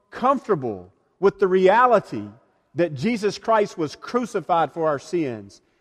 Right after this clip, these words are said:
and rose from the grave as was prayed today.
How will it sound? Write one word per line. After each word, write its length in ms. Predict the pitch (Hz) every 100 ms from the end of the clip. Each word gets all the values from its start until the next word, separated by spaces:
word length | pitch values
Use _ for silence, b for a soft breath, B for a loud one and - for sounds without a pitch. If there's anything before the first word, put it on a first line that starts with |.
| _ -
and 240 | 175 147
rose 320 | 202 247 -
from 100 | 202
the 80 | 196
grave 300 | 185 196 196
as 200 | 185 170
was 200 | 175 156
prayed 560 | - 226 220 214 190 - _ _
today. 460 | - 165 180 147